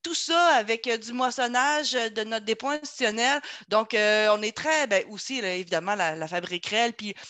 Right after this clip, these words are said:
Pavillon Rennes dans lequel sont nos ressources, là, qui pointent, euh, vers Savoir U D S. Donc, euh, c'est, on le sait pas, qu'est-ce que l'avenir, euh, nous réserve par rapport à ça, mais je vous dirais que chez nous, il y a une petite,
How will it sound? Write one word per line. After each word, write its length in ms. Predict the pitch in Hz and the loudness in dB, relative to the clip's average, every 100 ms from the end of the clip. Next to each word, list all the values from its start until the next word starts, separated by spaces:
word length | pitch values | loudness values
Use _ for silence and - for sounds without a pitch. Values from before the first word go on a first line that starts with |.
| - - | -8 0
Pavillon 460 | 202 196 208 214 | 0 2 2 2
Rennes 400 | 190 202 233 240 | 2 2 2 2
dans 100 | 214 | -2
lequel 500 | 185 180 214 214 196 | -2 -2 -2 0 -2
sont 120 | - | -4
nos 240 | 214 214 196 | -6 -6 -4
ressources, 480 | 185 170 262 302 294 | -4 -4 -6 -6 -8
là, 80 | |
qui 140 | - - | -10 -8
pointent, 400 | - 214 226 175 | -2 -2 -2 -4
euh, 100 | 156 - - - | -4 -6 -18 0
vers 180 | 214 214 | 2 2
Savoir 380 | 214 185 208 214 | 0 0 -2 -4
U 60 | |
D 80 | 185 | -2
S. 280 | 170 285 - - - - | 0 0 -4 -14 -20 -2
Donc, 320 | 190 196 190 | 0 0 0
euh, 400 | 180 180 180 185 - | 2 4 4 4 0
c'est, 300 | - 214 - _ - - - - - | -10 -14 -16 _ -20 -20 -20 -8 2
on 120 | 226 | 2
le 40 | |
sait 160 | 233 269 | 2 0
pas, 240 | 302 370 _ - | 0 -2 _ -6
qu'est-ce 180 | 240 233 | -4 0
que 120 | 247 | 4
l'avenir, 520 | 220 214 233 262 269 226 | 4 4 -2 -4 -6 -4
euh, 440 | 214 208 208 208 | 0 2 2 0
nous 140 | 214 226 | -2 -2
réserve 440 | 233 220 247 269 | -2 0 0 2
par 120 | - 226 | 2 2
rapport 300 | 214 226 226 | 4 2 2
à 100 | 214 | 0
ça, 220 | 330 370 | -2 -4
mais 120 | 320 | -4
je 60 | 233 | -8
vous 80 | |
dirais 260 | 233 208 285 | -10 -6 -4
que 140 | 294 | -2
chez 160 | 277 285 | -2 -2
nous, 160 | 285 339 | -4 0
il 80 | |
y 60 | 311 | 0
a 40 | |
une 200 | 285 277 - - | 0 -2 -10 -2
petite, 540 | 403 392 - - | -2 -2 -6 -6